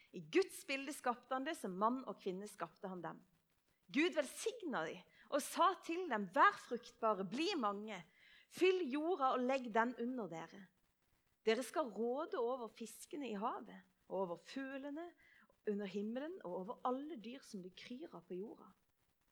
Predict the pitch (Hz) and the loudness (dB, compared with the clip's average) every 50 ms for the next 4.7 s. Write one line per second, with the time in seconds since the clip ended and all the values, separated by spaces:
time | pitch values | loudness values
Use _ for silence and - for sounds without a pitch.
0 | _ _ _ _ _ _ _ _ _ - 185 165 160 208 214 226 220 - - - | _ _ _ _ _ _ _ _ _ -10 -10 -6 -4 -4 -4 -6 -6 -10 -10 -8
1 | 208 208 208 196 170 165 165 165 _ - - - 220 226 226 - - _ _ _ | -6 -4 -4 -6 -6 -8 -12 -18 _ -18 -10 -8 -8 -8 -8 -12 -18 _ _ _
2 | _ _ _ _ _ _ _ _ _ - 185 202 185 156 196 226 254 277 269 226 | _ _ _ _ _ _ _ _ _ -2 -2 -2 0 -2 -4 -2 -2 -2 0 0
3 | 214 185 196 190 - - 208 185 202 240 262 - - - 262 233 - - 196 175 | 0 0 -2 -4 0 2 2 2 2 0 -8 -10 -8 -8 -8 -8 -8 -10 -12 -10
4 | - - - 170 - _ - 202 185 - - - - 269 | -8 -8 -8 -8 -8 _ -14 -14 -14 -14 -14 -8 -8 -6